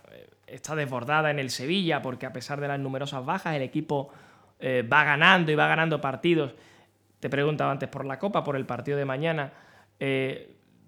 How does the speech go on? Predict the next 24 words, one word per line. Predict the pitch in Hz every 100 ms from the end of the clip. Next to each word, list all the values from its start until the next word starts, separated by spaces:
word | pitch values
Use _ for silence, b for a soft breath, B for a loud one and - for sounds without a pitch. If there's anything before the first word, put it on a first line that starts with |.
| _
pero | 147
la | 147
gente | 165 170
dice, | 151 143 - _ _
"Tienen | 196 220
que | 202
llegar | 185 185
jugadores | 180 175 175 196 190 - _ _ _ _ _ _ _ _ _ _
a | 143
ver | 156 208 208
si | - 214
este | 196 -
año | 190 190 185
pudiera | 170 170 175
ser | 180 165
por | 156
lo | 160
menos | 185
el | 170
de | 151
luchar | 139 - 170 170
por | 175
la | 156
Liga". | 135 156 135 107